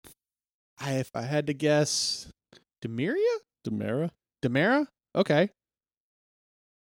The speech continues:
Speaker 1: I, I can take that. I'll, I'll let one of you guys take, I, <laughs> you know that, like, n-,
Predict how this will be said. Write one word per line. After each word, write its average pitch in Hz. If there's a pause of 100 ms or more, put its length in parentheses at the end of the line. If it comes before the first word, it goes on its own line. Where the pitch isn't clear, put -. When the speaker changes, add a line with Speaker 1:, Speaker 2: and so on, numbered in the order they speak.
(380)
Speaker 1:
I, 156
I 165
can 165
take 139
that. 117
I'll, 156
I'll 160
let 160
one 139
of 127
you 127
guys 120
take, 131 (280)
I, 160
<laughs> -
you 208
know 277
that, 214
like, 180 (200)
n-, 175